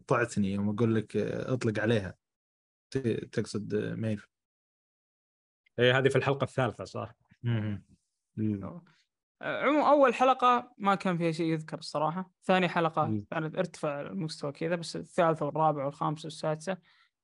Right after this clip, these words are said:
Speaker 3: كانت مرة ممتازة، حتى السابعة. الثامنة شوي كان فيها شو لخبطة، بس ما أشوف إنها سيئة، بس إيه، لخبطة يمكن يجاوبون عليها بعدين. يعني، أنا برنارد في الحلقة اللي قبلها لما مات كان
Speaker 2: مم.
Speaker 3: الحالة جثته، بعدين رجعنا الحلقة اللي بعدها لقينا جثة ميف جنبه، إذا تذكرون،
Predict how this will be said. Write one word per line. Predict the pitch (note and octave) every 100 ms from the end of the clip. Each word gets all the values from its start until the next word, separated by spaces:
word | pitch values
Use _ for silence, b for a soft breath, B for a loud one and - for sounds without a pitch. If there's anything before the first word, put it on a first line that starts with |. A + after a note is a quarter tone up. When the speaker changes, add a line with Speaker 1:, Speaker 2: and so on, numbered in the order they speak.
| _
Speaker 3:
كانت | - F3 D#3 D#3+
مرة | D#3+ C#3+
ممتازة، | C#3+ - C#3+ D#3
حتى | F3+ F#3+
السابعة. | D#3 - D3 D3 E3 _ _ _ _ _ F#3+
الثامنة | F3+ E3 A3+ A3 G#3
شوي | F#3 - F#3 F3+
كان | F3+ D#3
فيها | D#3+ D#3
شو | D3+ - -
لخبطة، | F3+ F#3 E3 D#3 F#3 F#3
بس | -
ما | C4
أشوف | B3
إنها | A#3 F3+
سيئة، | F#3 E3+ A#3
بس | G#3+ - -
إيه، | F3 D#3 - _ _
لخبطة | E3+ E3 D#3+ D#3
يمكن | E3+ F#3+ F3+
يجاوبون | D#3 D#3+ E3 C#3+
عليها | E3 D3+
بعدين. | C3+ C#3 D#3+ E3 B B -
يعني، | D#3+ F3+
أنا | G3
برنارد | F#3 F3 G3 A3 A3 F3
في | - F3+
الحلقة | F3 G3 G3
اللي | F#3+
قبلها | F3+ F#3 E3 D#3+
لما | E3+ F#3+
مات | G#3 A#3+ - _ _ _ _ _ _ _
كان | - F#3+
Speaker 2:
مم. | G3+
Speaker 3:
الحالة | F3+ G#3 F3+ D#3
جثته، | E3+ E3+ C#3+ D3
بعدين | D3 C#3+ F#3+ F#3+ F3+
رجعنا | E3+ G3 F3+
الحلقة | F#3 F#3
اللي | F3+
بعدها | G3 G#3 F3
لقينا | E3+ F3+
جثة | E3 F3 E3+ D#3+
ميف | F3+ D3
جنبه، | - D#3 C#3+ C#3+
إذا | D3
تذكرون، | D#3 - E3 D#3+ D3